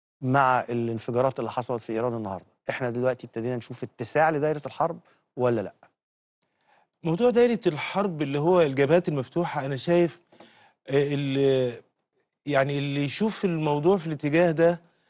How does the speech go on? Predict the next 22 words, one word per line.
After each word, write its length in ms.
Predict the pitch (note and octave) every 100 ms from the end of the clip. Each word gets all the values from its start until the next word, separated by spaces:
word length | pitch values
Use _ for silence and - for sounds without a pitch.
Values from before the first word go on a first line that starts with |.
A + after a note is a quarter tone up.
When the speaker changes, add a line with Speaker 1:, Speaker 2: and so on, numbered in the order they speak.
| _ _ _
Speaker 2:
آه، 80 | -
في 280 | C#3 G#3 A3
نقط 400 | G3 F#3+ F#3 E3
غايبة 300 | D3+ E3+ C3+
عنه. 300 | G#2+ G#2+ F#2+ - _ -
Speaker 1:
إيه 60 | B2
هي؟ 160 | A#2 - _ _ D3+
Speaker 2:
اللي 220 | D3 E3
هي 140 | G#3
الدوافع. 540 | G#3+ F3 F3+ F3+ - A2 _ _ _ _ -
لا 200 | E3 F#3
أمريكا 320 | G3+ G3+ E3
Speaker 1:
مم. 60 |
Speaker 2:
لديها 220 | D3 D#3 D#3
دوافع 420 | C3+ C#3+ C#3 C3+
لصراع 440 | A#2+ A2+ C3 C3
كبير، 400 | A#2 A#2 A2 C#3+ D3+ - -
ولا 400 | C#3 D#3 D#3 C#3+
حزب 340 | C#3 B2 A#2+
الله، 320 | C#3 C#3 D3+
ولا 260 | A#2+ D#3 E3
إسرائيل. 420 | D#3 E3 E3+ F#3+